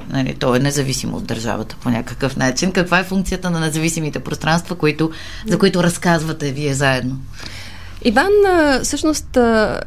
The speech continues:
Speaker 2: създава, а, една много интереса-, интересна перспектива върху това какво е независимо. За него независимо не е само който е независим от държавата и е по-далеч от нашето разбиране като независим културен сектор или независима култура.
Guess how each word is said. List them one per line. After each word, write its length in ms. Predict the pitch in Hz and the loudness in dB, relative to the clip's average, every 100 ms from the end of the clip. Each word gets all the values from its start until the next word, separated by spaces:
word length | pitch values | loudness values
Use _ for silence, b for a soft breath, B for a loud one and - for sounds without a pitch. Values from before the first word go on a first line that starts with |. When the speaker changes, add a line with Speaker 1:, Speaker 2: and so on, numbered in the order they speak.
| - | -4
Speaker 2:
създава, 500 | 214 226 226 262 294 277 240 202 | -2 2 4 2 4 2 2 2
а, 400 | 226 220 214 208 - | 2 4 4 2 2
една 220 | 226 262 | 2 4
много 220 | 262 294 | 2 2
интереса-, 380 | 285 247 240 226 233 | 0 0 0 0 0
интересна 360 | 214 226 240 | 0 0 0
перспектива 420 | 214 202 202 233 | 0 -2 2 2
върху 120 | 247 220 | 2 0
това 200 | 208 208 | 0 -2
какво 300 | - 190 190 | -2 0 2
е 60 | |
независимо. 680 | 180 175 170 165 202 160 165 - B B | 2 2 2 0 2 2 2 -4 B B
За 120 | 214 233 | 4 6
него 200 | 277 269 | 8 6
независимо 480 | 240 220 262 262 | 6 4 4 6
не 160 | 240 240 | 6 6
е 40 | |
само 500 | 240 240 226 208 196 | 4 4 4 4 4
който 280 | - 185 190 | 2 0 2
е 60 | 190 | 2
независим 440 | 185 170 170 170 | 4 2 0 0
от 80 | 160 | 0
държавата 640 | 165 170 175 180 - 240 - B B B | 0 -2 -2 -2 2 2 0 B B B
и 180 | 233 233 | 6 6
е 220 | 226 220 | 6 4
по-далеч 460 | 214 262 247 254 240 | 2 2 2 2 0
от 100 | 220 | 0
нашето 260 | 226 240 | 0 0
разбиране 380 | 214 196 202 196 | 0 2 2 2
като 220 | 190 196 | 0 2
независим 460 | 190 180 175 - 190 | 4 4 2 2 2
културен 380 | 165 165 190 156 | 2 0 2 2
сектор 360 | 202 - 262 | 0 2 2
или 180 | 226 190 | 4 2
независима 580 | 175 170 170 175 196 160 | 0 0 -2 -4 -2 -4
култура. 440 | - 139 185 175 | -4 -4 -2 -2